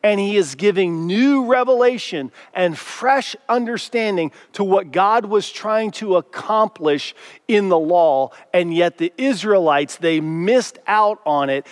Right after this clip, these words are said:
They missed the main point.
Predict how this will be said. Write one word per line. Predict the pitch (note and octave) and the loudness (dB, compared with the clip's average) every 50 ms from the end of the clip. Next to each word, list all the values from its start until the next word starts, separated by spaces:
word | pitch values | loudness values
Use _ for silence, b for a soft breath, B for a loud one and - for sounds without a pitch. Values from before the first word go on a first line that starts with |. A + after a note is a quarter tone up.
| B B B | B B B
They | B C#3 F#3 F#3+ F#3+ | B 2 2 2 2
missed | E3+ E3+ F#3 G#3+ C4+ C4+ A#3 G3 - - - - b b b b | 0 -2 0 2 4 4 2 0 -2 -10 -16 -20 b b b b
the | C3+ C#3 F#3+ G3 | -4 -2 0 0
main | F3 E3+ E3+ E3+ E3+ E3 D#3+ D#3+ D#3+ D3+ C#3 b b b b b b _ _ - | 0 0 0 0 0 0 0 -2 -2 -4 -8 b b b b b b _ _ -20
point. | - - - F#3+ F3+ C3+ G2+ F#2+ - _ _ _ | -18 -8 -4 -2 -2 -2 -4 -10 -20 _ _ _